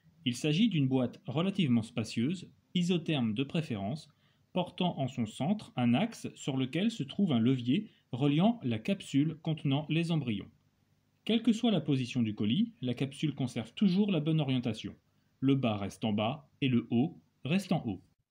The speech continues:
La capsule comprend dans sa partie inférieure du coton compacté qui retiendra la réserve d'eau.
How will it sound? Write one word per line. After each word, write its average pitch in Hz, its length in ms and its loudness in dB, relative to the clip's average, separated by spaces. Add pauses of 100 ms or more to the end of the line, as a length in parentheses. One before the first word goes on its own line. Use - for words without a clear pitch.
(880)
La 123 120 0
capsule 285 380 0
comprend 190 380 0
dans 180 120 0
sa - 120 -2
partie 202 300 0
inférieure 127 680 -2
du 135 200 -2
coton 233 260 2
compacté 160 580 -2 (280)
qui 143 120 -2
retiendra 190 440 0
la 190 100 0
réserve 143 400 0
d'eau. 98 220 -8